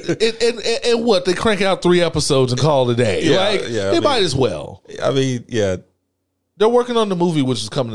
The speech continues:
Speaker 1: to Netflix.
Speaker 2: Each season is three hours, so.
Speaker 1: Right.
Speaker 2: Yeah.
Speaker 1: But that, but you know what? People forget that British shit, that's how they did it back in the day.
Speaker 2: Yeah.
Speaker 1: Like, in, like, like, an episode was just basically, it was a movie.
Speaker 2: Right.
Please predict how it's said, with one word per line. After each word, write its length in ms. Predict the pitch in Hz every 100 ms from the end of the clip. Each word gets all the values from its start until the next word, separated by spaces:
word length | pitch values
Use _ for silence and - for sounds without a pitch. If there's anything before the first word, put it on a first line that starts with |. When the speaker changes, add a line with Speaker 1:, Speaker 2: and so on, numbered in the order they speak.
| 98
Speaker 1:
to 80 | 85
Netflix. 260 | - - 120
Speaker 2:
Each 160 | 139
season 500 | - 156 156 117 110
is 100 | 98
three 240 | - 123 107
hours, 500 | 101 82 80 - -
so. 180 | - 90
Speaker 1:
Right. 440 | 175 202 123 101 - - - - _ _ _ _ _
Speaker 2:
Yeah. 260 | 92 85 107 - _ _
Speaker 1:
But 120 | 494
that, 200 | 508 277 269
but 180 | 330
you 60 | 349
know 120 | 320
what? 240 | 302 262 -
People 240 | 381 320
forget 500 | - 151 151 190 131 - _ _ _ 135
that 360 | 170 151 110
British 320 | 110 220 302 -
shit, 260 | - 175
that's 220 | 196 170
how 100 | 285
they 140 | 262 220
did 200 | 190 330
it 100 | 294
back 220 | 165 -
in 60 | 110
the 80 | 95
day. 340 | 87 - -
Speaker 2:
Yeah. 300 | - 143 156 127 _ _ _ _
Speaker 1:
Like, 200 | 170 185
in, 120 | 180 170
like, 260 | 175 170 160
like, 340 | 160 151 143 170
an 140 | 165 -
episode 680 | 285 - 220 - 151 139 139
was 180 | 135 123
just 320 | 160 156 120
basically, 480 | 165 170 - 170 180
it 60 |
was 160 | 214 170
a 60 | 165
movie. 520 | 254 349 120 - - _ 123
Speaker 2:
Right. 200 | 120